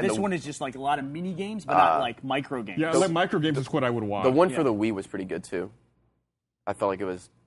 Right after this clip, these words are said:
Speaker 1: more, more like the Game Boy Advance ones as opposed to, to this one.
Speaker 3: All right, well, we're, uh, we're at time.
Speaker 2: I,
Speaker 3: We,
Speaker 2: yeah,
Speaker 3: we
Speaker 2: it's
Speaker 3: gotta
Speaker 2: kinda
Speaker 3: wrap
Speaker 2: tough
Speaker 3: up.
Speaker 2: talking about a game we can't show. But,
Speaker 1: Yeah.
Speaker 2: uh, so Deadpool, you say, yeah, yeah?
Speaker 1: Yeah, I mean, it's, uh, there's no, there's no multiplayer, there's no co-op, so it's probably more or less like a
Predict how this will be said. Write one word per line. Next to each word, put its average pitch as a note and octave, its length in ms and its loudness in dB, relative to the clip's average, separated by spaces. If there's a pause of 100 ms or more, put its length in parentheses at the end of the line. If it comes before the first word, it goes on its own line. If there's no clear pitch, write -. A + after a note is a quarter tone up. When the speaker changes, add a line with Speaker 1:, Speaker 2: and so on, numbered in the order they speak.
Speaker 1:
more, G#2 340 -4
more G#2+ 300 -4
like A2 100 0
the A2+ 80 -6
Game G#2 140 -2
Boy G2+ 100 -2
Advance F#2 320 -6
ones F#2+ 140 -12
as F2+ 80 -14
opposed G2 360 -14
to, F2+ 100 -16 (420)
to F#2+ 60 -16
this F#2 180 -14
one. B2+ 100 -4
Speaker 3:
All A2+ 80 -4
right, - 100 -10
well, C3+ 120 -2
we're, D#3+ 260 0
uh, C#3+ 180 -2
we're C#3 140 -2
at B2 120 -4
time. G#2 200 -4
Speaker 2:
I, E3 120 6
Speaker 3:
We, E3+ 60 2
Speaker 2:
yeah, E3 140 2
Speaker 3:
we D3+ 40 4
Speaker 2:
it's D3 80 -2
Speaker 3:
gotta C#3+ 80 2
Speaker 2:
kinda G3+ 100 4
Speaker 3:
wrap F#3 160 6
Speaker 2:
tough F#3+ 80 4
Speaker 3:
up. - 60 2
Speaker 2:
talking E3+ 140 6
about D#3 80 2
a C#3 40 -2
game D3+ 160 -2
we C#3 60 -4
can't C#3 180 -6
show. C3 240 -2
But, A2 160 -8
Speaker 1:
Yeah. F#2+ 160 4
Speaker 2:
uh, A#2 140 0
so F3+ 200 -4
Deadpool, G3+ 360 0
you F#3+ 80 -4
say, G3 400 -2
yeah, G3+ 100 -2
yeah? C4 80 -4 (200)
Speaker 1:
Yeah, A#3+ 200 10 (220)
I C#3 60 4
mean, F#3 180 10
it's, G3 200 4
uh, F3 140 10
there's D#3+ 160 2
no, G#3 240 10
there's D#3+ 100 -2
no G3 80 4
multiplayer, E3 380 4
there's D3+ 140 2
no D3+ 100 4
co-op, A#2+ 300 4
so C3+ 60 -4
it's A#2 80 -2
probably D3+ 280 4
more B2+ 240 4
or A#2+ 40 4
less A2+ 220 2
like G2 180 0
a F#2 260 2